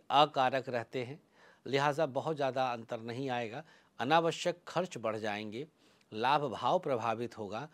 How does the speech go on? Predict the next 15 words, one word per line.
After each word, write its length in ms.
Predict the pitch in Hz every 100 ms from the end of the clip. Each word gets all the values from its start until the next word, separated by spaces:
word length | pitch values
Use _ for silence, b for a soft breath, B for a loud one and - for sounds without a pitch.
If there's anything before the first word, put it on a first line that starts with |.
| b b _
बाहरी 340 | 98 135 143 202
लोगों 300 | 165 160 190
से 180 | - 180
कुछ 260 | - 170
मनमुटाव 560 | 135 117 110 101 107 104
की 140 | 107
संभावना 500 | - 101 87 107 143
बनेगी 440 | 151 156 170 185 214
और 260 | 120 117 -
पैसा 300 | 113 113 156
आपका 280 | 123 - 107
कहीं 320 | - 101 123
ब्लॉक 420 | 143 - 95 90
हो 100 | -
जाएगा। 420 | 92 82 90 -